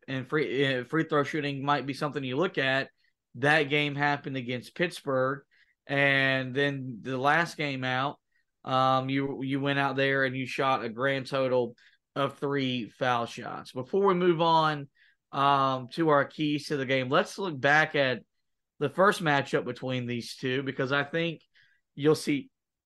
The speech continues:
a lot of the same parallels in this game. We knew it was gonna be high scoring. They're the two highest scoring teams in the league, and Carolina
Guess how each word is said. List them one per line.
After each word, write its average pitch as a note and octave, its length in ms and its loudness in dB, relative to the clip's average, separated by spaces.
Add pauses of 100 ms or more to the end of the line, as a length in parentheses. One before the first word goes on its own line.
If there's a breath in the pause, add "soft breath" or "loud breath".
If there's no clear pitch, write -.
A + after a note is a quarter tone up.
(420)
a D#3+ 60 4
lot D#3+ 300 6
of D3+ 60 0
the C3+ 80 -2
same D3 320 -4
parallels C#3 640 4
in A#2+ 120 -6
this D3 200 -4
game. B2+ 240 -4
We C3 100 -4
knew D3+ 220 2
it E3+ 40 4
was D#3 120 2
gonna D#3 180 0
be D3+ 200 0
high C#3+ 220 0
scoring. D3 460 0
They're C3 120 -4
the B2 120 -4
two C#3+ 240 -4
highest C#3+ 340 0
scoring C3+ 360 -6
teams C#3 560 -10 (560 soft breath)
in D3+ 200 2
the B2+ 100 0
league, D3+ 360 2
and C3 140 -4
Carolina C#3+ 760 2